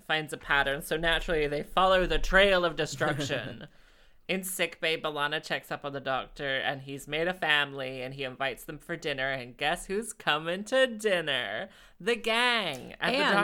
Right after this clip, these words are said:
Speaker 1: doctor's house. Yes.
Speaker 2: importantly, as this is the first sighting of B'Elanna in this episode, <laughs> we need to talk about the fact that in this episode, and in no other episodes,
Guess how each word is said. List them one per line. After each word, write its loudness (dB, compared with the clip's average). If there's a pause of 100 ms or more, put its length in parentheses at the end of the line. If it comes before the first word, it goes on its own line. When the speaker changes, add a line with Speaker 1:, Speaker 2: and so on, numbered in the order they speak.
(100)
Speaker 1:
doctor's -4
house. -4
Yes. -4
Speaker 2:
importantly, -2
as -6
this -8
is -10
the -10
first -2
sighting -4
of -8
B'Elanna -6
in -12
this -10
episode, -8 (180)
<laughs> -16
we -2
need -2
to -10
talk 0
about -2
the -4
fact -4
that -4
in -4
this -4
episode, -4
and -6
in -8
no 0
other 0
episodes, -8